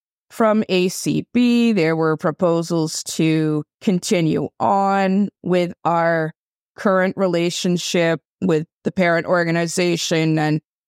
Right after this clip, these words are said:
move on with plans for the rally. And there were a few things in between. The option that we chose was one of those middle of the road scenarios. So we are not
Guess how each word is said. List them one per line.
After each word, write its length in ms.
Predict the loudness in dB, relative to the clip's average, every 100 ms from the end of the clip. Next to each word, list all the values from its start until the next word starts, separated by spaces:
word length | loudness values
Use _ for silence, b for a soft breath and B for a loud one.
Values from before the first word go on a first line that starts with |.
| -2
move 220 | 0 2
on 220 | 2 0
with 120 | -2
plans 420 | -2 -2 -2 -2 -4
for 120 | -4
the 100 | 0
rally. 480 | 0 0 0 -2 0
And 140 | 0
there 140 | 0
were 180 | 0 0
a 40 | -2
few 280 | 0 0
things 420 | 0 0 0 0 -2
in 160 | -2
between. 720 | -2 -4 -2 -2 0 0 0 -4 _ _ _ _ _ -8
The 480 | -4 0 2 2 0
option 480 | 0 0 -2 -4 0
that 200 | 0 0
we 160 | -2 -2
chose 600 | -4 0 2 2 0 -2
was 220 | -4 -2
one 280 | 0 0 0
of 200 | -2 -2
those 520 | 0 2 2 -2 -4 0
middle 400 | 2 2 2 0
of 180 | -2 -2
the 160 | -2
road 520 | 0 0 2 0 -4 -10 _ _ _ -8
scenarios. 960 | -2 0 0 0 0 -2 -2 -4 -6 -12 _ _ _ _
So 280 | -2 0 0
we 300 | 0 2 2
are 140 | 2
not 580 | 0 0 0 0 0 -4